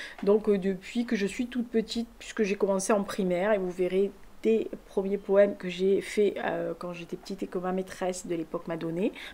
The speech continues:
m'a redonné. Euh, voilà, donc j'ai choisi au hasard, hein, j'ai ouvert, j'ai pris des poèmes au hasard. Alors ne croyez pas que c'est un,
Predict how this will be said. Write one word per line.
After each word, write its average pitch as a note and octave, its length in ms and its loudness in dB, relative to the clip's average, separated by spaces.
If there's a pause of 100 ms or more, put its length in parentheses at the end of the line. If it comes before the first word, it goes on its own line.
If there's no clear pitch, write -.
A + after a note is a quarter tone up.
m'a E3+ 60 -2
redonné. F3+ 520 6 (760)
Euh, F#3 340 4
voilà, G3 220 8
donc G#3+ 160 2
j'ai B3+ 160 6
choisi E4 440 8
au D#4+ 160 8
hasard, A3+ 360 12
hein, B3 100 8
j'ai B3+ 140 4
ouvert, C4 500 10
j'ai C#4 120 0
pris - 160 -4
des A3+ 100 6
poèmes D4 400 10
au D#4 140 10
hasard. C4+ 420 10
Alors G#3+ 320 10
ne A3+ 100 8
croyez C#4 380 8
pas C4 280 8
que C4 160 2
c'est B3 360 4
un, G#3+ 840 8